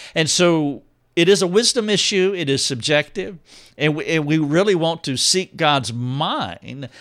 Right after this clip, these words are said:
because we don't want to interfere. This may be the dark path that they have to go down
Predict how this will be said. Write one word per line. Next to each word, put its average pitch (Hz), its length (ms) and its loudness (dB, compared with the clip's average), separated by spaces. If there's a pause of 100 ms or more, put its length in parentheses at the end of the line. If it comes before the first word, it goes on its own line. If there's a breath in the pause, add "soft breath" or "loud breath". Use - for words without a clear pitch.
(200 loud breath)
because 160 260 2
we 175 80 2
don't 196 160 2
want 190 220 0
to 170 120 -4
interfere. 160 560 0
This 170 320 4
may 190 300 -4
be 180 280 0
the 185 120 -4
dark 170 340 -2
path 110 340 -6
that - 120 -12
they 131 140 -4
have 143 320 -6
to 139 100 -10
go 123 220 -4
down 110 560 -8